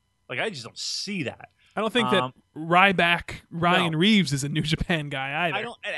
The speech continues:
Speaker 1: and anybody who le-, is like, "Oh, oh, they can go to New Japan. Oh, they can go to New Japan. Oh, they can go to New Japan." It's like, n-, you know what? Not, not for nothing. I don't think New Japan needs all these people.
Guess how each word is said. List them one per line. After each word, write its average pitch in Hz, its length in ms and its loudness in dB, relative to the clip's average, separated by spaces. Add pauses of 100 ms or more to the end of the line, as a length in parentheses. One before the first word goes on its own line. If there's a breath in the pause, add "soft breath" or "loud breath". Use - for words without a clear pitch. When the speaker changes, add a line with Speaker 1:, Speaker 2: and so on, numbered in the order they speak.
(140)
Speaker 1:
and - 100 -12
anybody 294 480 -2
who 220 180 -8
le-, 196 460 -6
is 139 140 -8
like, 143 180 -2
"Oh, 247 180 -6 (200)
oh, 208 240 -4
they 220 100 -2 (120)
can 226 100 -10
go 175 80 -2
to 160 80 -6
New 170 80 -6
Japan. 160 300 -8
Oh, 196 220 -6
they 220 120 -4
can 202 80 -2
go 196 60 0
to 165 100 -4
New 160 80 -10
Japan. 185 340 -6
Oh, 240 140 0
they 214 100 0
can 190 160 -6
go 185 80 0
to 175 60 -4
New 185 80 -4
Japan." 214 240 -8
It's 226 100 -6
like, 247 140 -6
n-, 233 260 -6
you 277 60 -2
know 294 80 0
what? 262 200 -2
Not, 240 220 -4
not 269 160 -4
for 381 80 -8
nothing. 285 180 -2
I - 40 -4
don't 302 120 -2
think 294 120 -6
New 269 100 -4
Japan 226 400 -4
needs 226 240 -2
all 131 220 2
these 113 160 -6
people. 95 400 -14